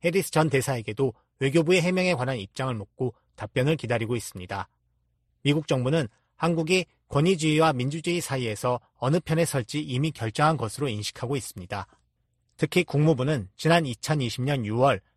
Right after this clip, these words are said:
비오에이에 당시 이수혁 주미 한국 대사가 밝힌 한국이 미국과 중국 사이에 끼어서 선택을 강요받는 국가가 아니라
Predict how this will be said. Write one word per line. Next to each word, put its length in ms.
비오에이에 640
당시 420
이수혁 420
주미 380
한국 320
대사가 340
밝힌 440
한국이 460
미국과 420
중국 320
사이에 300
끼어서 580
선택을 420
강요받는 500
국가가 340
아니라 340